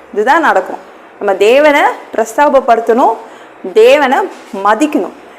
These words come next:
எவ்வளோக்கு எவ்வளோ மதிக்கிறீங்களோ, எவ்வளோக்கு எவ்வளோ பிரஸ்தாபப்படுத்துறீங்களோ, அந்த அளவுக்கு தேவன் உங்களை ஆசீர்வதிப்பார். ஓகேங்களாங்க? இந்த வீடியோ பிடிச்சிருந்துச்சுன்னா மத்தவங்களுக்கு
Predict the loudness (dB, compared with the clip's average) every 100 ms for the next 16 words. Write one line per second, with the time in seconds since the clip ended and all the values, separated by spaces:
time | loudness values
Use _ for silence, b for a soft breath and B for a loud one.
0 | B -8 0 2 2 2 2 2 2 2
1 | 2 2 0 0 0 2 2 2 2 2
2 | 0 0 0 2 4 4 2 -4 -20 -6
3 | -4 -2 0 2 2 2 0 0 0 0
4 | 0 2 2 B B B -6 0 2 2
5 | 2 4 4 6 4 2 0 -2 0 2
6 | 4 4 4 4 2 2 2 2 2 2
7 | 0 -2 -2 -2 0 0 2 2 0 2
8 | 4 6 6 2 -2 -16 -20 -20 -20 -20
9 | -20 -20 -20 -20 -4 -2 0 0 2 0
10 | 0 2 2 2 0 0 -2 -2 -6 -2
11 | 0 0 0 0 2 0 0 0 0